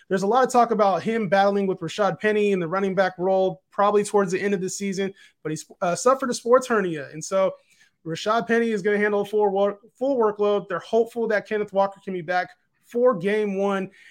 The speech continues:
How does this impact your fantasy rankings, Frank? Because obviously, a lot of people are buying into,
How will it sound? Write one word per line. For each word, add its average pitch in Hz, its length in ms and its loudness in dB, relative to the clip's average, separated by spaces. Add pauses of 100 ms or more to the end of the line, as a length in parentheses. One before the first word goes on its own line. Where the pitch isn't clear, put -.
(140)
How 285 140 0
does 381 120 -4
this 311 140 -8
impact 247 400 -2
your 214 100 -2
fantasy 220 460 -4
rankings, 208 340 -4
Frank? 214 300 -4
Because 208 480 -2 (380)
obviously, 262 360 -2
a 220 60 2
lot 202 180 2
of 208 60 -6
people 208 240 -2
are 190 120 2
buying 190 340 -2
into, 185 480 -6